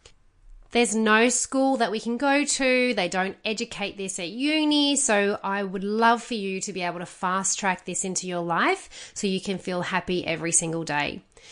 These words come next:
It'll just be me on my own at times, but then I'll also be bringing in experts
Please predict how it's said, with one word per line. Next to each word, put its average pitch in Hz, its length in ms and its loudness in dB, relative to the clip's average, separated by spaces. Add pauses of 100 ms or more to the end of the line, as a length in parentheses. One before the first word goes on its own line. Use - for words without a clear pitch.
(600)
It'll 254 240 4
just 294 400 4
be 320 160 2
me 277 240 6
on 262 140 4
my 214 180 4
own 226 260 2
at 311 120 -4
times, 285 420 2
but 214 160 -6
then 202 140 0
I'll 196 160 0
also 233 340 0
be 247 160 -2
bringing 208 320 -2
in 190 140 -2
experts 294 760 -2